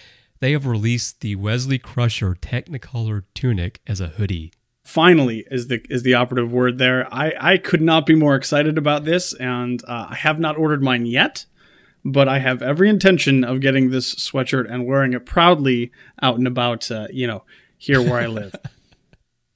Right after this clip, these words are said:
Speaker 1: It, it's funny. I was thinking, like, would I actually wear this around? I like the fact that they've made it an actual hoodie. So it's not like a cosplay uniform where you would need to wear it to a convention or something. It's just a hoodie that you can throw on and wear out in the winter.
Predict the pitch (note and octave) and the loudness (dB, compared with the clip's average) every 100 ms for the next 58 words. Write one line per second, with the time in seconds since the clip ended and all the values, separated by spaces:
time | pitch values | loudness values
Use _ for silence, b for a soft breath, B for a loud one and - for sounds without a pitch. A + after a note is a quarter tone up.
0 | _ B B B B B B B _ _ | _ B B B B B B B _ _
1 | D#3+ D#3+ F3 D3+ - F3+ C#3 C#3+ D3+ - | -8 -6 -8 -6 -4 -2 0 0 -2 0
2 | E3+ - C#3 A2 G2+ - A#2 A2+ B2+ D#3+ | -2 0 -2 -2 -4 -6 -6 -6 -2 0
3 | C#3 C3 - D#3+ E3+ - E3 C#3 C#3 C#3+ | -2 -4 -6 -6 -4 -6 -4 -2 0 0
4 | B2 C3+ G#2+ A2 A2 A2 B2 - G#3+ E3 | 0 -2 -2 -2 0 -2 -2 -4 -4 -4
5 | D#3 C#3+ B2+ A#2+ G#2 A2 B2 A#2+ G#2+ - | -4 -6 -6 -6 -4 -2 -2 -2 -6 -8
6 | A2 - A2+ A2+ - G#2+ F#2+ E2 C#3 B2+ | -10 -6 -6 -6 -6 -6 -8 -2 2 2
7 | F#2 E2 b b b b - D#3 E3 E3+ | 2 -4 b b b b -2 0 0 0
8 | E3 F3 D#3 B2+ - C3+ - B2 G2+ G#2+ | -2 -2 -2 -4 -2 -4 -4 -4 -4 -2
9 | B2+ G#2+ F#2+ E2+ F2 B2 G#2+ A2 G2+ G#2+ | -2 -4 -6 -8 -8 -10 -6 -4 -4 -4
10 | A2+ G#2+ G2+ G#2 G#2 G#2+ A2 G2 A2 A2 | -4 -4 -2 0 0 -2 -6 -8 -6 -2
11 | A3 - G2+ F2+ G#2+ F#2+ G2+ G2 - E3+ | -2 -2 -4 -4 -4 -4 -6 -8 -6 -4
12 | D3+ C3+ A2 A#2+ C#3 - G2+ C3 B2+ G2 | -4 -4 -2 0 0 0 2 4 4 0
13 | G#2 F#2+ F#2+ - G2 F#2 F2+ G2+ F#2+ F2+ | -2 -4 -6 -4 -6 -6 -6 -8 -8 -4
14 | F2+ E2+ F2+ - A2+ F2 A2+ D#3+ - E2+ | -4 -4 -8 -8 -8 -4 -2 -4 -6 -12